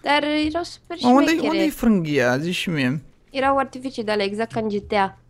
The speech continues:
Speaker 1: cu tunul când arunci, super
Speaker 2: A, uite
Speaker 1: tare.
Speaker 2: aici.
Speaker 1: Adică ne întrebase
Speaker 2: Ah,
Speaker 1: cineva
Speaker 2: uf, nu pot să pun frânghia până la urmă. Hmm.
Speaker 1: Nu? Ne întrebase cineva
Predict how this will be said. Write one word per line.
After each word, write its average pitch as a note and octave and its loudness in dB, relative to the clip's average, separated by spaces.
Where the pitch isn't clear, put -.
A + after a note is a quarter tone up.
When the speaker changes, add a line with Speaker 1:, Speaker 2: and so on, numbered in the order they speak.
Speaker 1:
cu G#3+ -6
tunul G3+ 0
când G3+ -4
arunci, G3+ -4
super - 0
Speaker 2:
A, E3+ 6
uite E3 0
Speaker 1:
tare. D#3 4
Speaker 2:
aici. C#3+ -2
Speaker 1:
Adică G#3 -4
ne B3+ 6
întrebase A3+ 4
Speaker 2:
Ah, G#3+ 2
Speaker 1:
cineva A3+ 6
Speaker 2:
uf, F3 -2
nu A3+ 6
pot F#3+ 6
să E3 2
pun D#3 0
frânghia D#3+ 4
până D#3 0
la D#3+ 2
urmă. D#3+ 0
Hmm. G#3+ -2
Speaker 1:
Nu? F#3+ -2
Ne C#4 -8
întrebase C#4+ 0
cineva C#4 -2